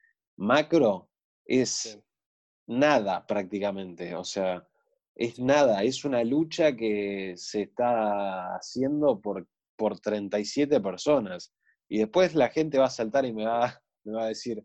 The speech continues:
Speaker 1: "No, pero vos
Speaker 2: Mm.
Speaker 1: sos un insensible que, que de-, que no, no, no,
Speaker 2: No le importan
Speaker 1: no
Speaker 2: las muertes.
Speaker 1: protegés a la,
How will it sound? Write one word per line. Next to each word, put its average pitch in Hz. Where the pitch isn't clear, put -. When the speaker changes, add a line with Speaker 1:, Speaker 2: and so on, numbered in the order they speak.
Speaker 1:
"No, 175
pero 131
vos 202
Speaker 2:
Mm. -
Speaker 1:
sos -
un 139
insensible 120
que, 104
que 107
de-, 110
que 101
no, 127
no, 123
no, 107
Speaker 2:
No 147
le 143
importan 143
Speaker 1:
no 127
Speaker 2:
las 139
muertes. 139
Speaker 1:
protegés 147
a 131
la, 113